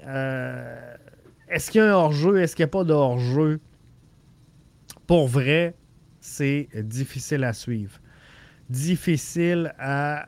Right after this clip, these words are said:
à conclure hors de tout doute. C'est le fun parce que, malgré tout, tu sais, le, le C F Montréal s'en sort avec la victoire. De cet angle-là, là, il a vraiment l'air hors-jeu, pour vrai, là.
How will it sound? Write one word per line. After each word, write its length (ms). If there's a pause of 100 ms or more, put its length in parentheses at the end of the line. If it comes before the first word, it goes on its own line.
(120)
à 260
conclure 800
hors 300
de 180
tout 220
doute. 360 (640)
C'est 220
le 60
fun 260
parce 240
que, 320
malgré 520
tout, 340 (1500)
tu 80
sais, 380
le, 220
le 320
C 300
F 120
Montréal 800 (280)
s'en 360
sort 360
avec 280
la 100
victoire. 440
De 140
cet 160
angle-là, 520
là, 120
il 100
a 80
vraiment 420
l'air 180
hors-jeu, 360
pour 220
vrai, 280
là. 160